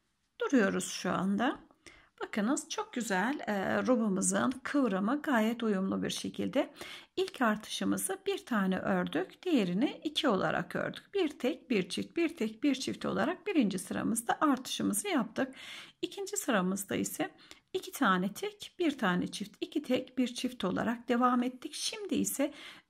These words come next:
üç tane tek, dördüncüyü çift olarak göreceğiz. Üç tek, bir çift, üç tek, bir çift olarak devam edelim. Ve başlayalım trabzan sıramıza.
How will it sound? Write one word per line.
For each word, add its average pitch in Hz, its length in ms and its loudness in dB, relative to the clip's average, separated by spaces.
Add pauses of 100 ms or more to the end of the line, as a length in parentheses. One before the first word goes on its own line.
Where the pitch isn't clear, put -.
üç - 200 -2
tane 190 420 2
tek, - 480 -4
dördüncüyü 294 680 4
çift - 320 0
olarak 180 400 2
göreceğiz. - 520 -4
Üç - 360 -4
tek, 262 500 0
bir 190 260 2
çift, - 420 -4
üç - 240 -2
tek, - 340 -4
bir 320 160 4
çift - 340 -6
olarak 208 460 0
devam 247 360 2
edelim. 190 400 0 (640)
Ve 427 80 0 (100)
başlayalım 262 580 2
trabzan 226 560 2
sıramıza. 180 640 0